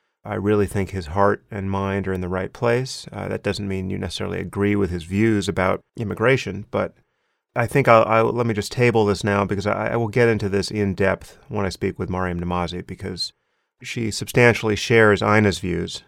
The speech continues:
as far as I can tell. I, in that case, a retweet, I think, did equal an endorsement. A-, and there's a lot to talk about with Mariam, specifically on the topic of immigration in Europe, because she is for open borders,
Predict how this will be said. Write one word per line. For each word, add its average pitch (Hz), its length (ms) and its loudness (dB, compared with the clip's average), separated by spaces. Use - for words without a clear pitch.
as 110 140 -6
far 104 120 -4
as 92 120 -6
I 90 40 -8
can 90 140 -10
tell. 92 320 -10
I, 101 120 -10
in 104 240 -8
that 104 160 -4
case, 101 260 -4
a 98 40 -6
retweet, 98 540 -4
I 104 80 -10
think, 90 280 -10
did 98 300 -2
equal 101 460 -6
an 98 80 -8
endorsement. 92 560 -6
A-, 127 60 0
and 123 200 0
there's 123 140 2
a 123 40 0
lot 135 200 4
to 139 40 -2
talk 139 220 4
about 95 240 0
with 95 100 -2
Mariam, 90 360 -2
specifically 110 500 -4
on 101 80 0
the 92 60 -4
topic 98 400 -2
of 92 160 -6
immigration 98 560 -2
in 90 100 -4
Europe, 95 380 0
because 95 260 -12
she 117 280 -6
is 107 140 -6
for 104 260 -4
open 104 280 0
borders, 87 580 -2